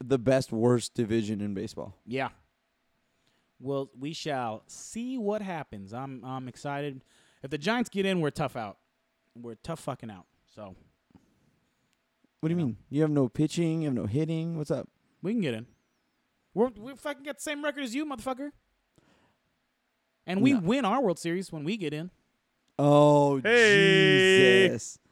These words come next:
Speaker 1: We're gonna
Speaker 2: So
Speaker 1: win a fucking chip this year. I'm into it.
Speaker 2: Yeah, we'll see.
Speaker 1: Fucking wait for it. What's up?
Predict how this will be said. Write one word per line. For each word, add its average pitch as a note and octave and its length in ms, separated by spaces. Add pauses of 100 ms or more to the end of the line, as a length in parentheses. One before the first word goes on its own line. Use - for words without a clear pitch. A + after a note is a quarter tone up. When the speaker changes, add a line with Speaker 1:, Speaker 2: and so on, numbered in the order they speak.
(500)
Speaker 1:
We're D3 80
gonna D#3+ 120
Speaker 2:
So D3+ 40
Speaker 1:
win D3+ 120
a C3+ 40
fucking F3 340
chip B3+ 260
this G#3+ 200
year. A#3+ 300 (880)
I'm A#2 100
into F3+ 200
it. - 120 (160)
Speaker 2:
Yeah, D#2+ 180 (160)
we'll G2+ 120
see. D#2+ 220 (640)
Speaker 1:
Fucking C3 300
wait C3+ 180
for A2+ 160
it. F2 60
What's B2+ 180
up? A#2+ 200